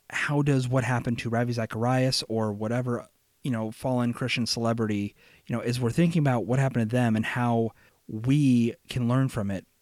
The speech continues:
the biggest thing we need to ask ourselves is, in our own lives, when we're thinking about our sin, when we're thinking about our beliefs, are we surrounding ourselves with people who will just keep boosting us up and telling us, "Yes, you're right,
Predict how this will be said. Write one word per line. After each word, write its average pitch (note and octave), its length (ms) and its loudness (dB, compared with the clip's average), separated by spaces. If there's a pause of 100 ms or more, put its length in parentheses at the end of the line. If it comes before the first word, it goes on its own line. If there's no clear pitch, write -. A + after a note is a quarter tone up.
(140)
the - 80 -16
biggest D3 260 0
thing E3+ 140 4
we D#3+ 60 6
need D3+ 120 4
to C3+ 60 0
ask C3 260 -2
ourselves G#2+ 560 -6
is, G#2 360 -4 (100)
in C#3+ 160 0
our D#3 180 2
own B2+ 300 2
lives, G2+ 680 -6 (880)
when B2+ 100 0
we're A2+ 100 2
thinking C#3 360 0
about C3+ 280 0
our A2+ 120 0
sin, F#2+ 340 -6
when G#2 140 -2
we're G#2 80 -2
thinking C3 400 -2
about A2+ 440 -2 (380)
our A#2 140 0
beliefs, G#2+ 640 -4 (340)
are A#2 160 0
we C#3 380 2 (320)
surrounding B2 500 0
ourselves D3 760 -2 (360)
with C3 160 -2
people C3+ 300 0
who B2 120 -2
will A#2+ 100 0
just A#2+ 220 -4
keep - 160 -4
boosting A#2+ 380 -2
us A2+ 140 -4
up C3 180 -2
and G#2+ 140 -8
telling A#2+ 240 -4
us, - 160 -8
"Yes, A2+ 460 -2
you're A2+ 220 -2
right, A#2 360 0